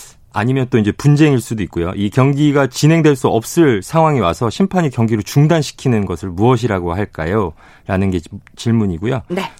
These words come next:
Speaker 1: 보기는 일 번 노히트 노런, 이 번 더블 플레이, 삼 번 퍼펙트 게임, 사 번 콜드 게임입니다.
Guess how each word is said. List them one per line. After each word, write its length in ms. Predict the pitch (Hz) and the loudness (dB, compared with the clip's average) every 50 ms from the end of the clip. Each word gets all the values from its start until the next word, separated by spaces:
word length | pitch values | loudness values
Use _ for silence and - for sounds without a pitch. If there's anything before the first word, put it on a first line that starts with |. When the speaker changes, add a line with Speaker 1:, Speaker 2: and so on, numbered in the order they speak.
| - | -2
Speaker 1:
보기는 480 | - 135 147 160 180 175 175 175 170 165 | 0 2 2 4 4 2 2 2 2 2
일 160 | 165 170 165 | 2 2 2
번 320 | 165 175 175 175 170 160 107 | 2 0 0 0 -2 0 2
노히트 320 | 104 113 117 - - 127 | 2 2 0 0 0 0
노런, 400 | 110 98 98 123 156 170 180 180 - | 2 2 2 2 2 2 0 -4 -6
이 180 | - 95 98 | -6 -6 -2
번 280 | 95 113 123 139 147 143 | -2 0 0 0 0 -2
더블 300 | - - 98 95 110 98 | -2 -2 -2 0 0 -2
플레이, 420 | - - 92 90 95 127 165 175 | -2 -2 -2 0 0 0 0 -2
삼 300 | 170 - - 160 160 156 | -4 -4 -2 -2 0 2
번 240 | 151 175 185 185 185 - - | 2 0 0 0 -2 -4 -6
퍼펙트 420 | - 220 - - 214 - - 156 | -6 -6 -4 -6 -6 -6 -10 -6
게임, 300 | - 131 127 131 151 156 | -2 -2 0 0 0 -2
사 200 | 151 - - 147 | -4 -4 -4 -2
번 220 | 139 156 160 156 151 | -2 0 -2 -2 -4
콜드 300 | - - - 226 190 170 | -4 -4 -4 -4 -4 -4
게임입니다. 560 | - - 113 92 85 80 73 71 - - - | -4 -4 -4 -4 -4 -6 -8 -10 -12 -16 -20